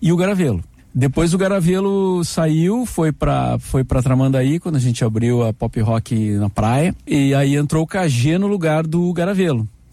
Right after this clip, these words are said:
O Couto foi entrando aos poucos no programa, né? Ele ficava ali, eh, no início ele era só a risada dele, depois ele começou a falar.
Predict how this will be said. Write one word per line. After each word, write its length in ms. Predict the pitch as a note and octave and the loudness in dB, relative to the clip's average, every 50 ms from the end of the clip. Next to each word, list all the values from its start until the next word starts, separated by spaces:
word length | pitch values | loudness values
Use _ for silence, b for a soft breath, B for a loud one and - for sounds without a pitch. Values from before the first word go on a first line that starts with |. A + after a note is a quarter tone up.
| - | -6
O 160 | A#3 D3 C#3+ C#3+ | -2 0 0 0
Couto 440 | - - D#3 D#3+ F3 G#3 G#3 - | 0 0 2 2 2 2 0 0
foi 180 | - - G3+ G3 | 0 0 0 0
entrando 320 | F#3+ E3+ - F3 F#3 F3+ | 0 0 0 0 0 0
aos 160 | F3+ E3+ - - | 0 -2 -2 -2
poucos 420 | - D#3+ D#3+ G3 A#3 - - D#3+ | -2 0 0 0 -2 -2 -2 -2
no 80 | D3 C#3 | -2 0
programa, 540 | - C3 B2 A#2+ B2 C3+ D3+ G3+ G#3+ E3+ | 0 0 0 2 2 2 2 0 0 0
né? 160 | B2 A#2+ A#2 B2+ | 0 0 0 0
Ele 160 | B2+ B2 A#2 - - | 0 -2 -4 -6 -12
ficava 360 | - - - B2+ A#2+ B2 C#3+ | -14 -6 -4 -2 0 0 0
ali, 440 | C#3+ D3+ F#3 G#3 G#3 F3+ C#3 G2+ F2+ - - F#4 - - | 0 0 0 0 2 2 0 0 -2 -4 -10 -18 -16 -12
eh, 320 | - - - - - - - - | -8 -8 -6 -6 -6 -8 -6 -2
no 180 | - A#2+ A#2 B2+ | 0 2 2 2
início 320 | C3 C3+ C#3+ E3 - - | 4 4 2 2 0 0
ele 80 | F3 D#3+ | 0 0
era 100 | D#3 D3 | 0 0
só 200 | - - - D#3 | 0 0 0 2
a 40 | F3+ | 2
risada 480 | F#3 G3 E3+ E3 E3+ D#3+ D#3 C#3+ B2+ | 2 2 2 2 0 0 0 0 -2
dele, 260 | A2+ A2+ A2+ A2 G#2 G2+ | 0 0 0 0 0 0
depois 300 | A2+ A2 - B2 A#2+ A#2+ | -2 0 0 0 2 2
ele 120 | C3 A#2+ | 0 0
começou 320 | - C3+ C3 B2+ - - | 0 0 -2 -2 0 -2
a 40 | C3+ | -2
falar. 300 | B2+ - - D3 C#3 - | 0 0 0 2 0 -2